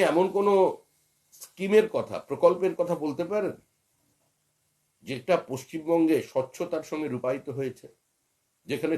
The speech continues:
তৃণমূলের কোনো দুর্নীতি স্পর্শ নেই, প্রাতিষ্ঠানিক লুট নেই? এই পদ্ধতিতে তৃণমূল কংগ্রেস পশ্চিমবঙ্গ সরকার পরিচালনা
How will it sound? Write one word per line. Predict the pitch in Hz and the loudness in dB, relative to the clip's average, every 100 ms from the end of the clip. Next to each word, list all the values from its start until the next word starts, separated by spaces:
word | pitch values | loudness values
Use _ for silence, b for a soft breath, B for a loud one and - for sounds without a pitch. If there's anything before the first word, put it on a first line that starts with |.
| 156 | -6
তৃণমূলের | 139 156 165 151 139 165 | -6 0 0 2 0 -2
কোনো | 139 - | -4 -4
দুর্নীতি | 127 131 - 143 - | -6 -6 -8 -12 -12
স্পর্শ | 110 110 - 120 123 | -6 -6 -6 -8 -6
নেই, | 131 - | -6 -8
প্রাতিষ্ঠানিক | 139 123 117 123 120 104 98 | -8 -10 -12 -10 -10 -10 -12
লুট | 107 98 | -10 -12
নেই? | 101 131 _ _ _ _ _ _ _ _ _ 123 | -14 -14 _ _ _ _ _ _ _ _ _ -4
এই | 180 - | -4 -2
পদ্ধতিতে | 113 101 151 202 196 233 | -6 -2 -4 -4 -8 -8
তৃণমূল | 127 120 120 135 135 | -4 -4 -4 -6 -4
কংগ্রেস | 143 156 226 - _ | -4 -2 -4 -6 _
পশ্চিমবঙ্গ | 98 - 123 120 143 190 190 | -16 -14 -12 -6 -6 -6 -6
সরকার | 82 - 143 - | -10 -8 -14 -12
পরিচালনা | 71 - 71 67 | -16 -14 -16 -16